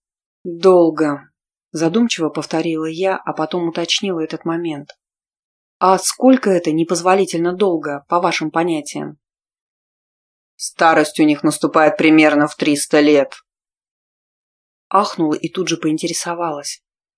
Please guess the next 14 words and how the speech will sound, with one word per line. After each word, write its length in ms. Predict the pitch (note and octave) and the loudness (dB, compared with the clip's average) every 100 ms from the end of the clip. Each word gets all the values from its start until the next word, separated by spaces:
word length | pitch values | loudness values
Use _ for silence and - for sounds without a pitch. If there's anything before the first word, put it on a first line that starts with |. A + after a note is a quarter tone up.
| _ _ - | _ _ 0
"А 200 | E3+ E3 | 4 6
у 140 | D#3+ | 4
вас?" 480 | D3+ E3 G3 - - _ _ _ _ _ _ | 2 2 2 0 -10 _ _ _ _ _ _
"Сто 360 | - - - E3 | -16 -6 4 4
пятьдесят, 580 | D#3+ D#3 D#3 - D#3+ D3+ | 4 2 2 4 2 4
двести 460 | D#3 D#3+ D3+ - D3 | 4 4 2 0 0
лет". 280 | C3+ C3+ - _ _ _ _ _ _ _ _ - | 2 0 -2 _ _ _ _ _ _ _ _ -10
Долгожители 880 | C#3+ E3 E3 F#3+ G3 G3 F3 F#3 F3+ | 0 2 4 4 4 2 -2 -2 -2
по 120 | F3+ | -4
сравнению 540 | - F#3 F3+ F3+ F3 | -2 -2 0 -2 -2
с 140 | E3+ - | -4 -2
людьми 260 | F3+ F3+ | -2 0
моя 240 | E3+ E3+ E3 | 0 0 -2
планета. 640 | F3+ F3 F3 E3 E3 D#3+ | -2 -2 -2 -4 -8 -14